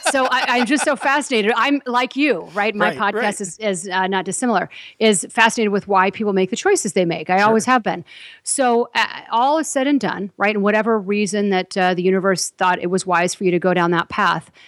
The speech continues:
Speaker 1: number one takeaway from that whole experience for you personally is what? Of that whole massage
Speaker 2: <sighs>
Speaker 1: therapy and, and why you went down that road, if there was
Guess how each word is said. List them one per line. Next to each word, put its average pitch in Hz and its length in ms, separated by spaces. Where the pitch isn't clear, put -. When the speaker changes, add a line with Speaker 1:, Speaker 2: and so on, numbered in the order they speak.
Speaker 1:
number 269 480
one 240 280
takeaway 180 600
from 190 220
that 180 160
whole 208 260
experience 175 920
for 196 240
you 185 200
personally 185 800
is 175 160
what? 151 320
Of 165 80
that 175 140
whole 185 160
massage 175 400
Speaker 2:
<sighs> - 80
Speaker 1:
therapy 175 320
and, 170 240
and 170 160
why 165 160
you 175 160
went 165 160
down 165 220
that 160 140
road, 160 140
if 156 80
there 208 140
was 196 180